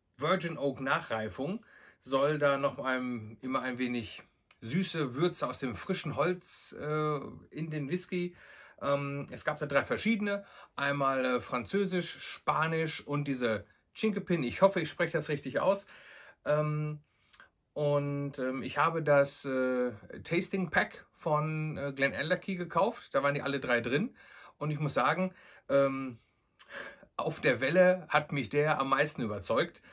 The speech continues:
äh, so dass ich ihn, äh, auf jeden Fall kaufen musste. Und ich dachte, jetzt ist ein wenig Zeit vergangen und ich schaue doch einfach mal,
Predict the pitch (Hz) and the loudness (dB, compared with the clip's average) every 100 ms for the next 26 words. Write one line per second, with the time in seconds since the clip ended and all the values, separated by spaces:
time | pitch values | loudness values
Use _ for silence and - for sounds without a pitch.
0 | - - - - - 127 123 117 139 160 | -20 -20 -20 -8 -2 0 0 0 0 2
1 | 156 147 147 135 139 139 131 110 120 113 | 2 0 -4 -4 -4 -6 -6 -4 0 0
2 | 151 170 156 131 - 185 127 113 107 170 | 0 -2 -2 -2 0 0 0 -2 -2 -4
3 | 247 _ _ _ _ _ _ _ _ _ | -6 _ _ _ _ _ _ _ _ _
4 | - - - - - 147 147 139 165 170 | -20 -20 -20 -10 0 2 2 0 -2 0
5 | 180 175 175 147 143 147 - 135 135 123 | 2 4 4 0 -4 -4 -2 0 -2 0
6 | 127 120 113 127 214 247 - - - 151 | 0 0 2 2 2 -2 -10 -20 -10 -6
7 | 156 151 151 156 147 147 139 135 139 139 | -4 2 2 4 2 0 2 2 4 4
8 | 139 | 2